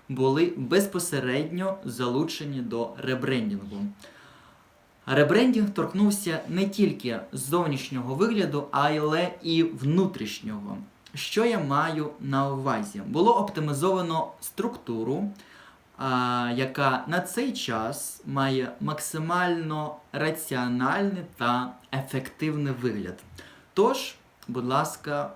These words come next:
швиденько структура студентської ради на сьогоднішній час.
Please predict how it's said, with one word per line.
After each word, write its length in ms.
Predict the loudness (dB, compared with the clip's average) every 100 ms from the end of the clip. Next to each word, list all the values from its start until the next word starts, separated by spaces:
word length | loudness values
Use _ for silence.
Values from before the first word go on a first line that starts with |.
| -10
швиденько 600 | -4 -2 0 0 -2 -4
структура 500 | -6 -8 -4 -2 -2
студентської 680 | -4 -4 -2 -2 -4 -6 -2
ради 300 | 0 0 -2
на 320 | 0 -2 -4
сьогоднішній 960 | -10 -8 -6 -6 -8 -12 -8 -4 -4 -6 -10 -10
час. 400 | -6 -6 -6